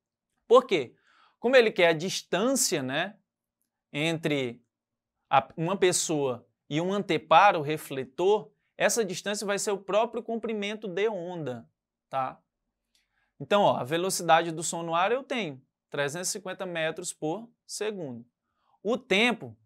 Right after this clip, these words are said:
né, de percepção, que é o período, zero vírgula um segundos. Então, a gente poderia fazer os cálculos aqui, ó. Tem a expressão que relaciona, né, as grandezas, né? Comprimento, é, a velocidade é a do som e o período, tá aqui essa expressão.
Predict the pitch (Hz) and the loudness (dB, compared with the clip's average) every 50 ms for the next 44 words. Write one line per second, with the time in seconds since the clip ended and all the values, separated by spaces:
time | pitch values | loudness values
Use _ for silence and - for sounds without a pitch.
0 | _ _ _ _ _ _ _ _ _ _ _ 135 131 135 143 151 156 - 160 147 | _ _ _ _ _ _ _ _ _ _ _ -8 -8 -8 -8 -8 -6 -4 -4 -4
1 | - - 160 143 - - - - 165 180 220 214 170 139 - _ _ _ - 151 | -2 -4 -6 -6 -4 -4 -2 -2 0 -2 -2 -2 -4 -8 -12 _ _ _ -4 -4
2 | 139 147 143 - 139 135 131 135 165 208 226 202 131 117 - _ _ _ _ _ | -4 -2 -2 -4 -4 -2 -2 0 0 0 0 -2 -6 -10 -18 _ _ _ _ _
3 | _ _ 131 120 147 147 156 160 156 175 175 165 175 170 170 180 185 - 208 208 | _ _ -4 2 2 2 2 2 -2 -4 -4 -4 -6 -8 -8 -8 -8 -6 -6 -4
4 | 214 190 151 127 123 123 - - - - _ _ - 143 139 151 147 - - 156 | -6 -6 -8 -10 -12 -12 -12 -14 -14 -16 _ _ -12 -10 -10 -10 -12 -8 -6 -6
5 | 156 156 156 165 175 170 180 160 147 180 175 175 - - 165 165 180 - 185 190 | -4 -4 -4 -6 -6 -4 -6 -6 -4 -6 -6 -8 -4 -2 -2 -2 -2 -2 -6 -6
6 | 180 208 220 214 - 160 127 113 - _ _ _ _ _ _ _ _ _ _ _ | -4 -4 -6 -6 -6 -8 -8 -8 -12 _ _ _ _ _ _ _ _ _ _ _
7 | _ _ _ _ _ _ _ _ _ _ _ _ _ _ _ _ _ 196 196 220 | _ _ _ _ _ _ _ _ _ _ _ _ _ _ _ _ _ 0 2 2
8 | 214 208 - - 175 170 165 - 175 165 160 175 156 151 147 147 151 156 151 - | 2 0 0 2 2 2 2 2 -2 -4 -6 -6 0 2 4 4 4 2 2 -2
9 | - 175 202 226 233 170 151 147 135 127 127 131 131 131 123 123 135 147 170 196 | -4 -4 -4 -4 -4 -2 -2 -4 -4 -4 -6 -6 -6 -6 -6 -4 -2 -2 -2 -2
10 | 202 165 127 131 131 143 170 202 - _ _ _ _ _ _ _ _ _ _ _ | -2 -4 -4 -4 -6 -6 -6 -8 -12 _ _ _ _ _ _ _ _ _ _ _
11 | _ _ _ _ _ _ _ _ _ _ _ _ - 160 160 190 185 180 175 175 | _ _ _ _ _ _ _ _ _ _ _ _ -4 -4 -2 -2 0 0 0 0
12 | 170 185 175 - - 147 143 143 143 139 135 170 170 175 170 165 180 160 151 143 | -2 -4 -6 -2 0 0 4 4 4 2 2 0 0 0 -2 -2 0 6 6 6
13 | 147 143 139 143 143 143 147 165 175 - - 196 190 202 226 277 - - _ - | 6 6 2 0 -2 -2 -4 -4 -4 -4 -4 -4 -2 -4 -4 -4 -6 -14 _ -6
14 | 170 180 175 220 220 247 233 190 147 127 113 - - - 127 123 - 147 143 147 | -4 -2 2 4 4 4 4 2 -2 -2 -6 -8 -10 -10 -10 -8 -4 -4 -4 -4
15 | - 180 170 - - 170 185 196 - - 170 131 113 110 | -4 -8 -10 -8 -6 -4 -4 -4 -4 -6 -6 -8 -10 -14